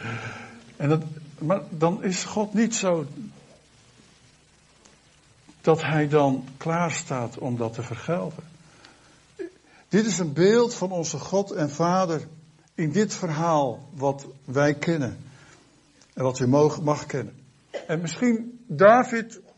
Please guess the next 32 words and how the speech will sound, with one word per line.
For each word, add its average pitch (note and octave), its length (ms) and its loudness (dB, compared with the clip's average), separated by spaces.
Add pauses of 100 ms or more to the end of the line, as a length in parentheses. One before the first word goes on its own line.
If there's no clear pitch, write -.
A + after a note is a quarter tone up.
(160)
toen A3 200 -10
hij F#3 240 2
dus F3 180 -4
dacht G3+ 320 4
aan F#3+ 140 2
Absalom, F#3+ 540 -4
zijn F3+ 240 -8
zoon. F3+ 500 -2 (1300)
Toen E3+ 140 -14
kwamen G3+ 280 -2
die F3+ 80 -2
beelden G#3+ 400 2
in F3+ 160 -6
zijn E3+ 200 -6
gedachten D#3+ 420 -6
van D3 360 -4
dat, C#3 200 -4 (260)
dat C3+ 120 -8 (100)
kind F3 300 -6
wat C#3 160 -6
nog C3 160 -2
bij B2+ 120 -4
hem C3 180 -4
op B2 100 -10
schoot C3+ 340 -8
zat. - 220 -12 (680)
Wie D3+ 80 2
heeft D#3+ 200 -2
er D3+ 60 -4
wel D3 140 4
eens, C3 240 -2
eh, B2+ 180 4